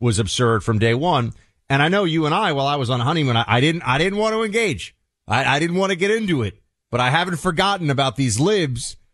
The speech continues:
that, uh, took shots at a few of our shows.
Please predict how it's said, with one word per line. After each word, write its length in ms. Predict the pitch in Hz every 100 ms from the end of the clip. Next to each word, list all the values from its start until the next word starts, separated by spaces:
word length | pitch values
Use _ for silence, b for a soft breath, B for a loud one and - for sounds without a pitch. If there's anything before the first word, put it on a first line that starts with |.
| _ -
that, 380 | 110 131 127 127
uh, 300 | 127 120 120
took 300 | - 170 -
shots 460 | - 165 160 175
at 80 | 160
a 60 | 127
few 220 | - 156
of 80 | 160
our 160 | 165
shows. 640 | 156 - 139 135 175 - -